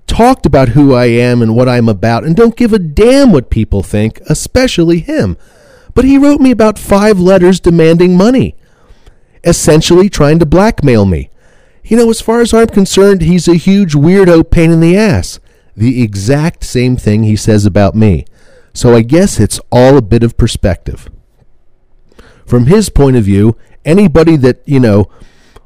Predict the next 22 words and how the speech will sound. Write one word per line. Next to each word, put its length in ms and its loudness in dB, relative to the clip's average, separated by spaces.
whatever 680 0
stands 480 0
up 180 0
to 80 0
him, 120 0
I, 220 -10
I 80 0
didn't 160 0
even 200 2
stand 320 -2
up 160 -2
to 100 0
him. 160 0
I 80 0
just 180 -2
got 200 -8
tired 220 2
of 80 2
him 140 0
bugging 440 -2
me. 200 -4
It's, 240 -10